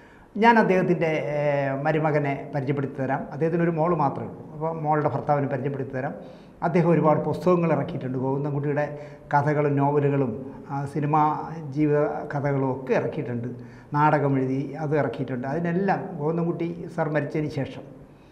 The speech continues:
ആ പുസ്തകങ്ങൾ മുഴുവൻ അ-, അമ്മാവൻ്റെ ഓർമ്മയ്ക്ക്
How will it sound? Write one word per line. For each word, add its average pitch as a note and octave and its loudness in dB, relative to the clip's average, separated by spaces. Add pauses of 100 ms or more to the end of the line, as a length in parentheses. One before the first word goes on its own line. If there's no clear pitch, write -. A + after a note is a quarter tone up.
(580)
ആ F3 0
പുസ്തകങ്ങൾ E3+ 2
മുഴുവൻ D#3 0
അ-, D3+ -8
അമ്മാവൻ്റെ D#3 2
ഓർമ്മയ്ക്ക് C3 -2